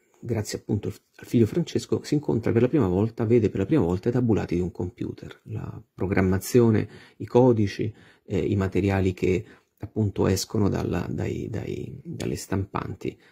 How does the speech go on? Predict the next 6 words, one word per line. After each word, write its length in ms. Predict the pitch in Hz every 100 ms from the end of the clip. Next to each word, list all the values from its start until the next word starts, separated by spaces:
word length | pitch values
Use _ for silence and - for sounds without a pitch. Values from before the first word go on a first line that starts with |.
| _
al 200 | - 107
tempo, 420 | - - - -
immagino, 600 | - - - 98 101 - -
ad 160 | - 90
aghi 400 | 92 92 - - _ _ _ -
del, 840 | - 110 - - - - - -